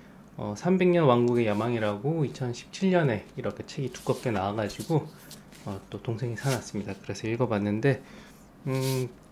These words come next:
좀 재미는 있었는데 일본의 특유의 느낌이 좀 많이 들었어요. 얼마 전에 읽었던 그, 어, 스티븐 잡스랑 비교를 해보면 스티븐 잡스는 좀 더,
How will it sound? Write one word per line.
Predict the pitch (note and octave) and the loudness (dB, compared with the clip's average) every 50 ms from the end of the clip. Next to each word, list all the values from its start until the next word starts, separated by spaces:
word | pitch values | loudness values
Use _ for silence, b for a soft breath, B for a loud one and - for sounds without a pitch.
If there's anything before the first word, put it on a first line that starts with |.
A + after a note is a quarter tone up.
| - - - | -20 -20 -6
좀 | - D3+ D3+ D3+ D3+ D3 D3 D3 D3 - | -2 2 2 4 4 4 2 0 -2 -4
재미는 | - - D3+ E3+ F3+ F#3+ F#3+ | 2 4 6 6 8 8 6
있었는데 | E3 C#3+ - - D#3 D#3+ D#3+ D#3 D3+ C#3+ C3 B2+ | 6 4 2 0 0 2 4 4 4 4 2 4
일본의 | C3 D#3 F#3 G3 F#3+ F#3+ G3 G3 G3 F#3+ E3+ D#3+ D#3+ D#3 D3+ D#3 D3+ - - - - - F3 E3+ E3+ E3+ E3+ E3 E3 D#3+ | 4 6 6 4 4 6 6 6 6 6 4 4 2 0 0 -2 -4 -8 -14 -18 -10 -4 -2 0 2 4 4 2 2 0
특유의 | - - G#3 G3 F3 - - F#3+ F3+ F3 E3+ E3 D3 | 0 0 2 2 2 0 2 2 4 6 6 4 4
느낌이 | A#2+ - - - C#3 B2+ A#2 | 2 0 -4 -4 -4 -4 -2
좀 | - A2+ G#2 | -2 -2 0
많이 | G2 G2+ A2 A#2 A2 | 2 2 2 2 0
들었어요. | - G2+ F#2+ F2+ - G2 F#2+ | 0 -2 -2 -4 -4 -4 -2
얼마 | G#2 A#2 C#3 D#3+ D#3+ | 0 2 4 4 4
전에 | E3 E3 D#3+ D3+ C#3 | 4 4 4 6 6
읽었던 | C#3 C3 B2+ B2+ - - C3+ B2+ B2+ B2 B2 B2 B2 A#2 - | 6 4 4 2 2 2 2 2 4 2 2 0 0 -2 -2
그, | - - G#2+ G#2 G2+ G2 F#2+ B B B B B B B B B B B B B B B - - - - - - G3+ - - | -2 0 0 0 0 0 -2 B B B B B B B B B B B B B B B -20 -20 -20 -20 -20 -18 -14 -14 -12
어, | A#2+ G#2 G2+ - - - - | -10 -10 -10 -10 -12 -14 -14
스티븐 | - - - G3 F#3 F#3+ F#3+ F3+ | -10 0 2 4 6 6 4 6
잡스랑 | - C3+ - - - C#3 C3+ B2 G#2+ | 4 0 0 0 -2 -2 0 0 -2
비교를 | - A2+ - C3+ C3 C3+ C#3 C3+ C3 C#3 | -4 -4 -2 0 2 2 2 2 2 2
해보면 | D3+ D3 - A#2 G#2+ A2+ C#3 D3+ B2 G#2 G2 | 2 2 0 -2 0 0 0 0 0 0 -2
스티븐 | - - - - - F3 E3+ F3 E3 D3 | -8 -14 -8 -2 0 0 2 2 2 2
잡스는 | C3 A2+ - - C#3 C3 B2+ B2+ A#2+ | 0 0 0 -2 -2 -2 -2 -2 -2
좀 | - C3+ B2+ B2+ A#2+ | -4 -2 -2 0 2
더, | A#2+ A#2 A2+ A2+ - | 4 4 2 2 0